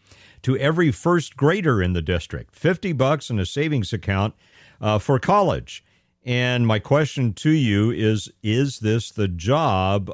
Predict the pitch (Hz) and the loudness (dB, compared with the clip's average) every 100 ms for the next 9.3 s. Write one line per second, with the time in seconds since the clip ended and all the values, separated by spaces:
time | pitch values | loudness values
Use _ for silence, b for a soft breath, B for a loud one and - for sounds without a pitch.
0 | - 101 95 95 82 95 78 110 - 113 | -4 0 2 0 -2 -4 -2 -2 -4 -4
1 | 107 - - 113 101 98 98 87 92 87 | -4 -6 -8 -4 -2 0 -2 -2 -4 0
2 | 151 135 82 90 104 104 110 110 113 104 | 0 0 0 -2 -4 -2 -2 -2 -6 -4
3 | 92 98 104 90 175 190 85 - - B | -2 0 -2 -2 0 0 0 -8 -20 B
4 | B B B 107 - 127 120 117 123 110 | B B B -6 -2 -2 0 2 2 2
5 | 107 120 - 147 160 110 101 90 95 101 | 2 2 2 0 0 0 0 0 0 -2
6 | 85 131 117 120 107 104 92 98 117 143 | -2 -2 -2 -2 0 0 0 0 0 -2
7 | 117 113 98 87 104 92 80 90 127 135 | -4 -2 -2 0 0 0 0 0 2 2
8 | 120 B B B B - 147 156 135 - | -2 B B B B -2 0 2 0 2
9 | 170 170 | 4 4